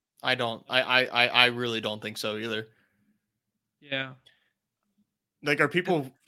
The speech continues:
Speaker 1: are, are people thinking that, or are we just like, is it just like, he just there too often? 'Cause, like, it is kind of annoying to, you know, have Achane just stare you in the face, like, "Look at me. Don't you want, don't you want twenty points?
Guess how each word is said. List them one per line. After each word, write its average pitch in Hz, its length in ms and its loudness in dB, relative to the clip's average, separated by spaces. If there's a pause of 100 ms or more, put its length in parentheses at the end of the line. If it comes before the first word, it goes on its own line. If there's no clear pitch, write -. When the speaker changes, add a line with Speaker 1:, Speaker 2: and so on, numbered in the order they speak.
(580)
Speaker 1:
are, 143 220 -2
are 139 80 0
people 165 220 -2
thinking 131 320 -4
that, 247 140 0
or 139 140 4
are 127 60 0
we 131 100 -2
just 123 180 -6
like, 117 180 0
is 139 340 0
it 143 80 -4
just 123 200 -6
like, 123 160 4
he 139 160 -8
just 123 260 -6 (100)
there 127 340 6
too 127 260 -2
often? 110 360 2
'Cause, 123 160 -4
like, 123 160 2
it 156 80 4
is 208 120 4
kind 226 160 6
of 180 60 4
annoying 135 460 2
to, 117 200 -6 (520)
you 123 80 2
know, 107 260 2 (200)
have 127 540 6 (360)
Achane 139 400 4
just 117 140 0
stare 139 220 4
you 131 120 2
in 117 60 -6
the 110 80 -6
face, 120 360 2
like, 107 140 -4
"Look 135 180 -8
at 135 60 -2
me. 135 340 -2 (360)
Don't 127 140 -6
you 139 80 -4
want, 131 200 -2
don't 143 140 -6
you 165 80 -4
want 156 120 -4
twenty 147 240 0
points? 147 580 -2